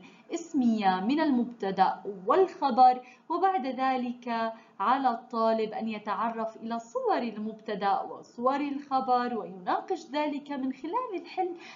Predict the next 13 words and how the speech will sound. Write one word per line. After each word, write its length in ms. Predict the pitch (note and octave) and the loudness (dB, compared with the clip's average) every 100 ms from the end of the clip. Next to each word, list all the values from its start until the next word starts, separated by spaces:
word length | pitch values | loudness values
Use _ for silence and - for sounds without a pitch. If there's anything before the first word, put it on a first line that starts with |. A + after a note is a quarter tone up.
| - | 0
الحصة 500 | C#4 - A4+ - C#4+ A#3+ | 0 0 -4 -2 -4 -4
الصفية 720 | A3 - A3 A3 D4+ D4+ C#4+ | -8 -2 -2 0 2 4 6
والأنشطة 840 | B3+ B3 A#3 - F#4+ - C4 A3+ | 6 4 -2 -2 -2 -4 -8 -6
التفاعلية 1000 | G3+ - G#3 G#3+ G3+ G3+ A#3 C#4+ C#4 C4 | -6 -4 -6 0 2 2 0 0 4 4
والعروض 600 | B3+ E4 C4 C4 D#4 F#4 | 4 2 0 -4 -2 -2
التقديمية. 960 | B3+ - B3+ - A#3+ B3 C4+ C4+ E3 - - _ - - - | -2 -2 -4 -2 -4 0 2 2 0 -6 -14 _ -20 -20 -12
هذا 320 | - C#4 F#4+ E4+ | 2 4 4 2
أحبتي 960 | - A#3 - D#4 C#4+ C#4+ B3 B3 B3 - - | 2 0 -2 -4 -4 -4 -2 -2 -2 -8 -6
بالإضافة 760 | F#3 D#3+ C3+ F#3 G3+ - - C#4+ | -4 -2 -2 -2 2 2 2 -2
إلى 200 | C#4 C4 | 0 0
أننا 680 | C4+ E4+ E4 G#3+ F3+ F3+ F#3 - | 0 -2 -2 -2 -2 -4 -6 -16
سوف 400 | - F#3 F3 F3 | -8 -4 -4 -4
نقوم 800 | F#3+ F#3 - C4+ C#4 A#3+ G#3+ G#3 | -4 -4 -2 0 2 2 0 -6